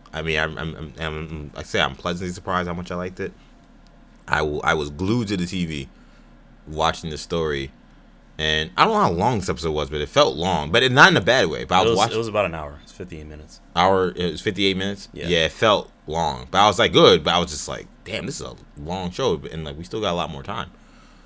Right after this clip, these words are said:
Speaker 1: But, uh, we'll see the rest of this series. We'll, we'll be keep-, this, this show will enter the rotation of shows that we recap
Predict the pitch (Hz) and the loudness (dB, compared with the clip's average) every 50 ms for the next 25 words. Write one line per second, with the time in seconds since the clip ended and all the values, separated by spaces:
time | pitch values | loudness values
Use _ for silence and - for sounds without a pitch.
0 | - - - - - - - - - _ - - 87 90 90 90 98 135 160 175 | -20 -20 -20 -20 -20 -20 -20 -20 -20 _ -6 -2 0 2 2 4 6 4 4 4
1 | - 165 165 151 - - 90 110 120 110 120 131 151 - 120 127 135 - - 135 | 2 -2 -4 -4 -4 -6 -6 -4 0 2 2 2 2 0 -4 -6 -6 -4 -2 0
2 | 135 139 139 139 110 101 110 113 110 101 110 120 117 117 113 101 - - 117 101 | 0 0 0 -2 -2 0 0 0 0 0 -2 -2 -2 -4 -6 -8 -8 -8 -8 -8
3 | - 92 87 90 92 92 90 98 101 - 101 101 76 87 90 90 - 101 95 98 | -6 -4 -2 0 0 0 0 -2 -2 -4 -6 -8 -6 -6 -6 -6 -2 -2 0 0
4 | 98 92 90 90 - - 87 87 - - 90 85 82 82 80 71 73 82 82 - | 0 0 -2 -2 -4 -4 -6 -6 -4 -4 -6 -4 -4 -4 -6 -4 -2 -4 -4 -2
5 | - 87 90 87 - 85 82 85 - 76 73 - 82 82 82 80 73 78 71 76 | -4 -4 -4 -4 -4 -6 -8 -8 -10 -14 -10 -8 -6 -4 -4 -4 -6 -8 -8 -8
6 | 78 76 76 - 76 78 76 - 80 76 71 65 | -8 -10 -10 -10 -12 -12 -12 -8 -8 -8 -8 -10